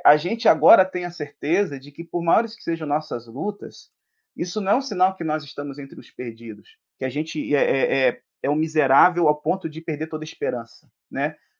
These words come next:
Porque aquele que está em Cristo Jesus, ele sabe que nesses altos e baixos que ele vai ter, a, a, o alcance da lei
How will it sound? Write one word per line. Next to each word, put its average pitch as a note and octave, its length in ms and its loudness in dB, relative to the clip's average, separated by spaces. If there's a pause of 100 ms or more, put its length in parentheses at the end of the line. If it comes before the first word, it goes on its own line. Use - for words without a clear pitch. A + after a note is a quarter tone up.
Porque D#3+ 260 -4
aquele A3 320 -2
que G3+ 100 -10
está F3 180 -8
em E3+ 60 -8
Cristo E3 280 -12
Jesus, D3 540 -8
ele E3 180 -6
sabe E3+ 320 -4
que D#3+ 100 -10
nesses D#3+ 340 -6
altos D#3 320 4
e C3 60 -6
baixos B2 440 0
que C3 140 -14
ele B2 140 -10
vai G2+ 180 -12
ter, E3+ 380 -2 (500)
a, C#3 760 6 (1120)
a, D#3 100 6
o E3+ 100 6
alcance A#3 600 4
da E3 140 4
lei A#2+ 400 -4